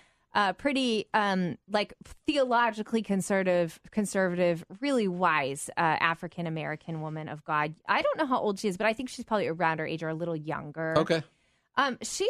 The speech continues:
Speaker 1: put something on Twitter that I thought was so interesting, and there was a whole conversation around it that was interesting, but let me just read it to you, and let's unpack it.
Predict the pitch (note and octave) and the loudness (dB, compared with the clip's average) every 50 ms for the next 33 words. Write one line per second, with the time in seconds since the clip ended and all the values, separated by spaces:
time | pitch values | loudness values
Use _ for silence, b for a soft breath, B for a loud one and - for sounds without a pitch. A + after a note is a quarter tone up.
0 | C#5+ - - - A4 - - F#4+ D#4+ E4 D4 A3+ A3+ A3 A3 - - A3+ G3+ F#3 | -2 -4 -4 -4 -4 0 0 -2 0 0 0 2 2 0 0 -2 -2 -2 0 0
1 | E3+ E3 D#3+ F3 F3 - F3+ F#3+ - - G3+ D3 C#3 F3+ - - - - - C4 | 0 0 0 0 -2 -2 -2 -4 -2 -2 -2 -2 -2 -4 -8 -10 -10 -4 -2 0
2 | B3+ C4+ C#4+ - - A#3 A3 - - G3+ - - G3 F3+ F3 E3 E3 E3 E3+ F3 | 2 2 0 -2 -4 -4 -4 -4 -4 -10 -8 -6 -6 -4 -4 -4 -4 -4 -4 -6
3 | F3+ - C#4+ D4 - - C4+ A3+ G3 G3 - - G3 F#3+ - F#3 F3 D#3+ D#3+ E3 | -6 -6 -6 -6 -4 -2 -4 -4 -4 -6 -6 -6 -8 -8 -8 -8 -6 -6 -6 -6
4 | D3+ - - D#3+ C#3 D#3 F3 - E3+ D#3+ - F3 - - F#3+ E3+ - - B3 D4+ | -8 -8 -8 -8 -8 -8 -10 -10 -12 -10 -10 -12 -10 -10 -10 -10 -4 -2 -2 -2
5 | G4 - A#4+ A4+ - A#3+ G#3 G#3 A3+ A#3 G#3 F#3 - - - - - D#3 D#3 - | 0 0 -2 -4 -4 -8 -6 -2 -2 -2 0 -2 -4 -4 -6 -12 -10 -10 -8 -8
6 | D3 E3 - - G3 G3 G3 G3 - - F#3+ F3 - E3 D3 C#3 _ - - | -8 -8 -8 -6 -4 -4 -4 -4 -4 -6 -8 -8 -6 -6 -8 -8 _ -14 -20